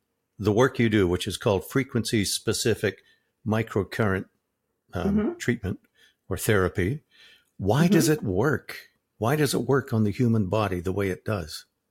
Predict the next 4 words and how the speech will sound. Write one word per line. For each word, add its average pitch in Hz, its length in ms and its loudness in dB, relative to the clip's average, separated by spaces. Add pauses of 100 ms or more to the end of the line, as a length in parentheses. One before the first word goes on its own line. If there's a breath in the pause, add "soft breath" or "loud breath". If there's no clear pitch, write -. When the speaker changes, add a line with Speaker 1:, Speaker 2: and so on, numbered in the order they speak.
(800)
Speaker 2:
That 214 580 2 (120)
is 196 720 8 (960 soft breath)
delicious, 196 880 4
because 214 840 4